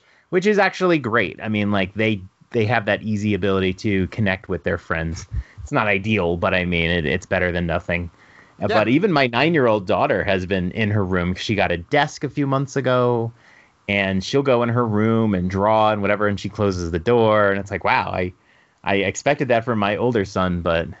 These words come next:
Speaker 1: now
Speaker 2: Mm.
Speaker 1: all my kids do it. But it does make it easy. You know, we get to get, we get to go out and go for long walks. I mean, they're invited. They just don't wanna go. Um, and, you know, otherwise, but yeah, we're stuck in the house. And I'm telling you, I love when it snows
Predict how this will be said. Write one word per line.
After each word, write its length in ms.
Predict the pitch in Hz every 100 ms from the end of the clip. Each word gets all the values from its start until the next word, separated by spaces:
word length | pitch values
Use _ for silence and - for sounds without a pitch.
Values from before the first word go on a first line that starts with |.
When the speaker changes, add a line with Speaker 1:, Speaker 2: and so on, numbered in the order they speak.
| _
Speaker 1:
now 160 | - 98
Speaker 2:
Mm. 20 |
Speaker 1:
all 120 | 98 101
my 120 | 98
kids 280 | 95 95 -
do 120 | 90 85
it. 100 | 90
But 100 | 151
it 80 |
does 240 | 156 185 160
make 200 | 156 143
it 80 | 127
easy. 460 | 123 117 120 117 120 - _ _ _
You 80 | 120
know, 80 | 117
we 160 | 113 147
get 140 | 147
to 80 | 135
get, 180 | 147 135
we 80 |
get 140 | 156 156
to 60 | 143
go 80 | 139
out 100 | 139
and 80 |
go 80 | 123
for 120 | 123 117
long 240 | 110 110
walks. 460 | 104 101 104 - -
I 80 | 101
mean, 160 | 98
they're 160 | 113 175
invited. 500 | 110 98 98 78 76
They 120 | 90
just 180 | 92 -
don't 140 | 71
wanna 160 | 78 78
go. 240 | 87 76 - - _ _ _ _
Um, 720 | 95 95 90 90 85 85 90 -
and, 680 | 113 104 101 98 92 87 - - _ - -
you 120 | 101
know, 120 | 92
otherwise, 840 | 82 76 104 95 90 90 85 - - - -
but 100 | 101
yeah, 180 | 107 104
we're 140 | 110
stuck 280 | - 147 131
in 80 | 120
the 60 |
house. 360 | 110 110 110 -
And 160 | 139
I'm 100 | 143
telling 220 | 185 320 190
you, 140 | 120 - _ _ _ _ _ -
I 160 | 185
love 420 | 226 170 160 180 160
when 160 | 160
it 120 | 143 -
snows 920 | 135 143 143 101 90 95 - -